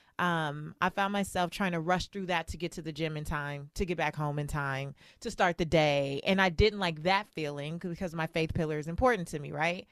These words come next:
So then I start working out in the evening and I'm like, "This is great. Everything else is done. Now I can work out."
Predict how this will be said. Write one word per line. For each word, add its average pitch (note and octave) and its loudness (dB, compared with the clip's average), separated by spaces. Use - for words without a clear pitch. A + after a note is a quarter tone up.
So C#4+ -8
then D#4+ 2
I F4 2
start C4+ 4
working A#3+ 4
out A3+ 4
in A3 -2
the A3 2
evening G3+ 2
and G#3+ -2
I'm G3 -2
like, F3+ -2
"This E4 2
is A3 -2
great. F#3 4
Everything C4+ 2
else A3+ 2
is E3 -6
done. B3 4
Now A3+ 0
I G#3+ 2
can F#3+ -4
work G3 2
out." G#3+ 4